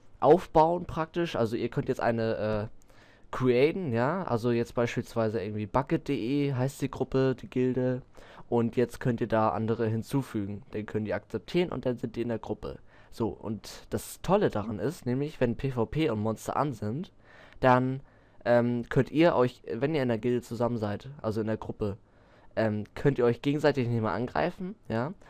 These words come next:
und ihr könnt praktisch zusammen X P sammeln oder sowas. Auf jeden Fall geht es nicht, wenn jetzt beispielsweise ich jetzt irgendwie einen Baum abfäll und ein anderer Typ in meiner Gruppe ist auch. Also er bekommt dann keine X P, weil ich da was abgefällt hab. So ist das nicht.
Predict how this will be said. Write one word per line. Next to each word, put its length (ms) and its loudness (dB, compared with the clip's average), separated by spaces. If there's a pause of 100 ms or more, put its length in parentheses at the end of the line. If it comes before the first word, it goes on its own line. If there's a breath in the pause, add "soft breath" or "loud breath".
(120)
und 140 -10
ihr 80 0
könnt 200 -2
praktisch 480 -2
zusammen 380 0
X 220 -4
P 220 2
sammeln 340 -6
oder 180 -6
sowas. 400 -12 (520 loud breath)
Auf 180 -2
jeden 140 2
Fall 180 4
geht 180 -4
es 200 0
nicht, 280 -4
wenn 140 2
jetzt 200 -2
beispielsweise 580 0
ich 340 -4
jetzt 220 0
irgendwie 380 -2
einen 160 -6
Baum 260 2
abfäll 580 2 (340 loud breath)
und 220 -4
ein 40 -8
anderer 380 2
Typ 220 -2
in 80 -4
meiner 220 -2
Gruppe 280 -4
ist 280 -6
auch. 380 -2
Also 240 -2
er 180 4
bekommt 320 2
dann 80 4
keine 260 0
X 140 -6
P, 220 -2
weil 140 2
ich 120 -4
da 160 0
was 120 -2
abgefällt 500 -10
hab. 140 -10
So 140 -6
ist 120 -6
das 120 -4
nicht. 280 0